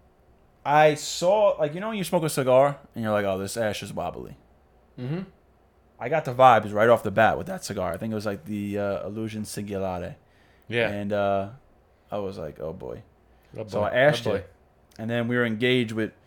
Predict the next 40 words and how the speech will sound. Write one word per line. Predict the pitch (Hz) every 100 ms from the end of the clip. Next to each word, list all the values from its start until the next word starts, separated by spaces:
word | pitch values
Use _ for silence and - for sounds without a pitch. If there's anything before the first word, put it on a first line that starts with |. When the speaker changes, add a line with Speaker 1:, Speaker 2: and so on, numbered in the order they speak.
| _ _ _
Speaker 1:
uh, | 107 98 95 -
with | 104
Jackie | 101 135 147 127
Q, | 113 165 147
with | 113
Stogie | - 143 135
Chick. | 104 117 110 - - _ _ -
I | 110
didn't | 120
wanna | 123 117
move, | 104 127 127 110 104
and | 104
I | 101
was | 101
like, | 98 98 _ _
and | - 104
then, | 104 98 92 98 _ _ _ _ _ _ _ _
wah, | 143 139 143 143 -
wah, | 113 110 110 113 113 - 73
wah. | 85 98 101 95 98
Speaker 2:
Happens | 110 110 117 98
to |
the | 120
best | 98 110 -
of | 101
us, | 98
baby. | - 98 95 92 - _ _ _ _ - - _ _ _
Speaker 1:
But, | 110 104
you | 104
know, | 107 110 _ _ _ - _
if | -
you | 127
don't | 139 -
rookie | 135 131 120
move, | 123 120 113 - _ _ _ _
are | 110
you | 117
even | 120 113
smoking | - 104 101
cigars? | - 110 113 90